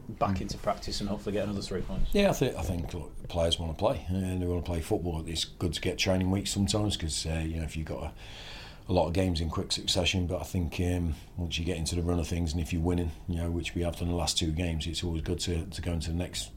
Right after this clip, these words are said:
Speaker 2: next one really quickly. But, you know, there's a few boys we have to just have a look at, um, to make sure that we can output the same energy. It's really important that ener-,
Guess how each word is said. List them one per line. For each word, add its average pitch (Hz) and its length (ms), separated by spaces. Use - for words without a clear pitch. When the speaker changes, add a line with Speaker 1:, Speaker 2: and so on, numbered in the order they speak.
Speaker 2:
next 87 260
one 87 200
really 80 180
quickly. 80 380
But, 78 160
you 90 60
know, 87 80
there's 90 200
a 92 280
few 95 240
boys 90 280
we 92 60
have 85 140
to 85 200
just - 160
have 90 120
a 90 40
look 90 220
at, 90 140
um, 87 380
to - 160
make 87 160
sure 87 260
that 85 60
we 80 180
can 85 460
output 85 420
the 82 60
same 82 260
energy. 78 440
It's 80 460
really 90 200
important 82 400
that 85 260
ener-, 85 240